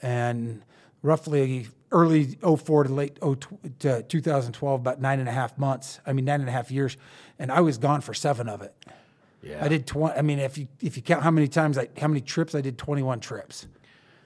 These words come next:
Speaker 2: Man, that's a lot.
Speaker 1: Yeah.
Speaker 2: That
Speaker 1: Yeah.
Speaker 2: is a lot. And, you know, I, I, I watched a, another interview that you had done, and,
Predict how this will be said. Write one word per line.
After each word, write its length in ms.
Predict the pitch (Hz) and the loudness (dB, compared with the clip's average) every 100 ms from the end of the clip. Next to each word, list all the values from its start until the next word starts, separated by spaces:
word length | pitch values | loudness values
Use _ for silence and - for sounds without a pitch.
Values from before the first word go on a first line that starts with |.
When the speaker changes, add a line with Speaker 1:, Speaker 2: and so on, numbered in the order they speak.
| _ _ | _ _
Speaker 2:
Man, 480 | 76 73 85 58 - _ _ _ _ | -16 -10 -10 -10 -16 _ _ _ _
that's 180 | 98 - | -10 -6
a 40 | |
lot. 300 | 85 78 62 _ _ | -4 -6 -8 _ _
Speaker 1:
Yeah. 400 | 147 120 98 92 - - _ | -4 -2 -6 -8 -14 -20 _
Speaker 2:
That 200 | 98 98 | -6 -6
Speaker 1:
Yeah. 60 | - | -6
Speaker 2:
is 80 | 82 | -10
a 80 | 78 | -8
lot. 320 | 80 78 71 | -6 -8 -8
And, 100 | 101 | -4
you 80 | 117 | 0
know, 120 | 120 | 2
I, 100 | 117 | 0
I, 180 | 95 104 | -2 -6
I 180 | 85 95 | -6 -6
watched 340 | 98 110 - | -6 -6 -6
a, 240 | 82 78 | -8 -6
another 280 | 85 87 85 82 | -8 -6 -6 -8
interview 260 | 80 85 | -8 -8
that 140 | 80 - | -10 -10
you 80 | |
had 160 | 82 73 | -12 -10
done, 240 | 82 82 | -10 -8
and, 200 | 78 76 | -8 -12